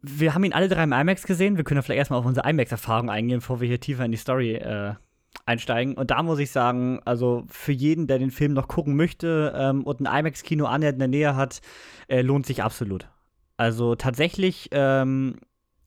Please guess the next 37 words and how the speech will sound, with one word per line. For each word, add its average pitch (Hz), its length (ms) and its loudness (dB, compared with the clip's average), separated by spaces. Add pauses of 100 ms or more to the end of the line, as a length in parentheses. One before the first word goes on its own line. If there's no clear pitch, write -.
(100)
im 147 140 0
Vergleich 139 380 0
zu - 100 -8
Mission 151 240 0
Impossible 175 680 2
eine 147 120 2
hundert 147 260 0
Prozent 127 300 0
Steigerung 110 440 2
von - 160 -2
der 117 160 2
imax-Erfahrung, 104 760 -4
weil 113 240 0
Mission 127 200 0
Impossible 131 360 0
natürlich 151 400 0
nur 147 160 2
enhanced 135 440 -2
ist 160 240 -6 (580)
und 131 200 0
Nolan 139 320 4
natürlich 127 420 0
wieder 131 200 0
alles 127 400 0
rausgeholt 120 440 2
hat, 120 200 0
was 113 260 -2
der 110 340 2
filmliebende 123 560 2
Nolan 120 400 2
halt 113 200 2
so 120 240 0
tun 147 240 0
kann. 104 240 -4 (580)
Inklusive, 127 640 2
was 117 160 -2
natürlich 123 420 -2